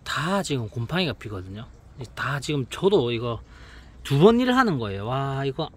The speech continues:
안 될 것 같아. 바카스는 탈락. 예. 다음에 광택제를 한번 발라보도록 하겠습니다. 보기는 좋으나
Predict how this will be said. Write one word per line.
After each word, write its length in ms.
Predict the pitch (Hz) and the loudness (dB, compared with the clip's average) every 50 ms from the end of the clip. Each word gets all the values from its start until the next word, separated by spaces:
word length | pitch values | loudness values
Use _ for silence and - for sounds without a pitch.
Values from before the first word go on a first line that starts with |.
| - - | -18 -14
안 160 | - - 117 110 | -8 -6 -6 -4
될 120 | 123 120 | -6 -6
것 140 | - - 123 | -6 -6 -8
같아. 180 | 120 107 120 110 | -6 -6 -8 -10
바카스는 840 | - - - - - 220 - - - 170 165 196 220 226 233 233 226 - - - - - - - - - - - - - - - - - - | -8 -10 -8 -4 -4 -4 -2 -2 -2 2 4 4 4 4 4 2 -2 -6 -12 -20 -20 -20 -20 -20 -20 -20 -20 -20 -20 -20 -20 -20 -20 -12 -8
탈락. 420 | - - 240 220 180 147 - - - - - - - - - - - - - 123 | 2 6 8 8 8 6 4 -2 -12 -20 -20 -20 -20 -20 -20 -20 -20 -20 -16 -14
예. 180 | 110 101 95 - - - - - - - - - - - | -14 -14 -14 -16 -18 -20 -20 -20 -20 -20 -20 -20 -20 -6
다음에 600 | - 156 170 175 170 156 165 165 156 123 107 101 - - | -2 2 2 4 4 4 4 4 2 2 0 -4 -6 -8
광택제를 840 | - 117 131 131 - 226 220 - - 240 233 185 139 135 139 156 - - - | -4 -2 -2 0 0 0 -2 2 2 4 4 4 2 0 -2 -4 -8 -14 -10
한번 240 | - 107 104 107 101 | -8 -6 -6 -6 -6
발라보도록 680 | - 107 123 127 117 101 104 107 104 - 101 104 - 110 | -6 -6 -4 -4 -4 -6 -6 -10 -12 -10 -12 -12 -10 -12
하겠습니다. 580 | 104 98 90 - - - 87 85 - - - - - - - - - - - - - - - - - - - - - - - - - - - - - - - - - - - | -10 -10 -10 -10 -10 -12 -12 -12 -12 -12 -14 -14 -14 -16 -20 -20 -20 -20 -20 -20 -20 -20 -20 -20 -20 -20 -20 -20 -20 -18 -20 -20 -20 -20 -20 -20 -20 -20 -20 -20 -20 -10 4
보기는 640 | - 202 254 302 294 285 311 277 254 226 220 208 180 | 8 10 10 10 10 10 8 6 8 8 6 6 4
좋으나 600 | - 147 143 151 151 165 180 214 233 262 294 302 | 2 2 2 2 4 4 6 8 8 8 6 4